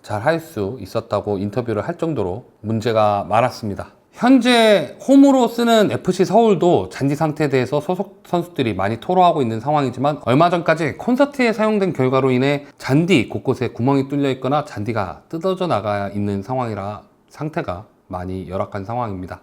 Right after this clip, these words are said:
하이브리드 잔디라는 신공법으로 관리를 잘 하려 했던 경기장이었고, 실제로 이천이십삼 맨시티와 에이티 마드리드 내한 당시 폭우에도 배수가 잘 되던 잔디로 호평을 받기도 했습니다.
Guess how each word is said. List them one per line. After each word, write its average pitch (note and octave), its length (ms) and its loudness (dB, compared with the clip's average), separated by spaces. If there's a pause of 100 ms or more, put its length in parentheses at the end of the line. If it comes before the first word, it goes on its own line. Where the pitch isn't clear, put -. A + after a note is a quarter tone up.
(140)
하이브리드 B3+ 800 2
잔디라는 C#3+ 540 2
신공법으로 C3+ 680 2
관리를 B2+ 1040 0
잘 B2+ 260 -2
하려 G3 280 2
했던 C3 500 -2
경기장이었고, G#2 840 -2
실제로 A#2 920 0 (100)
이천이십삼 C#3 720 -2
맨시티와 A2 680 -2 (160)
에이티 C#3 320 0
마드리드 A2+ 480 0
내한 A#2+ 340 2
당시 G2+ 360 -6
폭우에도 C4 520 0
배수가 A2+ 360 -4
잘 A2+ 280 -4
되던 G#2 400 -4
잔디로 A2+ 380 -4
호평을 - 380 -8
받기도 A#2+ 480 -6
했습니다. C3+ 560 -2